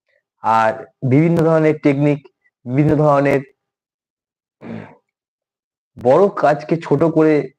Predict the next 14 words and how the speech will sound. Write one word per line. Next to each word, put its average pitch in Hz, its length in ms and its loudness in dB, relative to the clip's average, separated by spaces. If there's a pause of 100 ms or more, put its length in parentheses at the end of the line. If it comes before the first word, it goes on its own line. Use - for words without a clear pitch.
(200)
করা, 143 260 2 (580)
সেই, 139 120 2 (680)
সেই 151 160 2
সব 156 160 2
বিভিন্ন 139 260 0
ধরনের 143 340 0
নিনজা 143 340 2
টেকনিক 139 380 -2 (260)
আসছে 120 340 -4 (240)
আমার 117 300 0
চ্যানেলে 120 340 0 (340)
ভিডিও, 120 300 2 (220)
ভিডিওর 120 320 0
মাধ্যমে। 104 400 -4